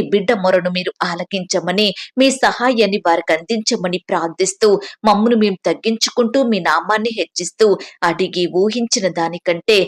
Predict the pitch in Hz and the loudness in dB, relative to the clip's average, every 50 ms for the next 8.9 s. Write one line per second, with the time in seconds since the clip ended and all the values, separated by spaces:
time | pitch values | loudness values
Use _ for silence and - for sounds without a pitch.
0 | - - - - - 262 262 262 - - 294 - 277 - 233 214 190 180 190 190 | -2 -10 -8 -2 -2 -2 -2 0 -2 -2 -2 -2 -2 -2 -2 -2 0 0 0 0
1 | 180 160 - 170 185 220 - - - 202 190 - - 175 170 - - 170 175 _ | 2 2 2 2 2 0 0 0 0 0 0 0 -2 -2 0 0 0 -2 -2 _
2 | - 170 180 185 185 175 175 - - 165 165 196 208 202 208 185 180 165 175 170 | -4 -2 0 2 2 2 2 2 2 2 2 2 2 0 0 0 0 0 0 0
3 | 175 170 160 151 - - 190 196 - - 247 226 190 - - - - _ - 185 | 0 -2 -4 -6 -6 -8 -8 -6 -2 2 4 4 4 2 0 -8 -16 _ 0 2
4 | 180 180 208 208 - 190 175 175 175 - 226 214 185 - - - _ - 294 277 | 2 2 2 0 0 -2 -2 0 2 4 4 4 4 2 -2 -8 _ 0 2 2
5 | 269 285 277 269 269 269 - 214 180 196 175 208 254 220 208 180 180 180 180 165 | 4 4 4 4 2 2 2 0 0 2 2 0 0 2 0 0 0 -2 -4 -2
6 | 151 170 165 175 185 208 214 185 - - - - _ 247 262 294 277 - 302 - | -2 -2 -2 0 2 4 4 4 2 -2 -10 -6 _ 2 2 2 2 0 -2 -2
7 | - 262 233 214 - - 208 185 180 180 180 - - 165 160 - - 285 247 208 | 0 0 0 0 -2 -2 0 0 0 0 0 0 0 0 0 2 0 -2 0 2
8 | 233 269 254 285 277 277 285 269 220 170 165 175 175 170 165 175 185 208 | 2 4 4 4 4 4 4 4 4 2 2 2 -2 -4 -4 0 2 4